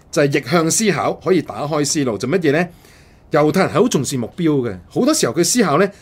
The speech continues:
係從結果主導。嗱，呢個呢係好值得我哋東方人學習。點解呢？呢個例子係福特呢間公司呢，大家不妨聽下，係一個思考模式嚟嘅。就話說曾經有一條友呢，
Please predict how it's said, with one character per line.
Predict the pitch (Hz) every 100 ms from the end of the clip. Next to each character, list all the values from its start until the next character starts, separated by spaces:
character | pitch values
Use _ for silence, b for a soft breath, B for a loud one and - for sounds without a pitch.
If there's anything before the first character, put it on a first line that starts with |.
| -
係 | 127
從 | 104 -
結 | 143 139
果 | 113 107 156
主 | 113 127
導。 | 107
嗱， | 87 85 -
呢 | 285 285
個 | 190
呢 | 226 247 b b b
係 | 139 123
好 | - 110 175
值 | -
得 | 131 208
我 | 139
哋 | 117
東 | 190 185 180
方 | 170
人 | 95
學 | 110
習。 | 95 90
點 | - 147
解 | 117 101
呢？ | 120 - - b b b b
呢 | 240 262 240
個 | 190 160 127
例 | 120
子 | 160
係 | 180 127
福 | - 190 -
特 | 123 -
呢 | 160
間 | 160
公 | 151 151
司 | 147 151
呢， | 139 139 - b b 110
大 | 120
家 | 175
不 | 180
妨 | 95 82
聽 | 135 131
下， | 104 82 107
係 | - 226
一 |
個 | 208
思 | 226
考 | 151 147
模 | 135 82
式 | 143
嚟 | 95
嘅。 | 76 82 - B B B B
就 | 190
話 | 180
說 | 175
曾 | 196 135 127
經 | 226
有 | 190
一 |
條 | 220 113
友 | 104 113
呢， | 185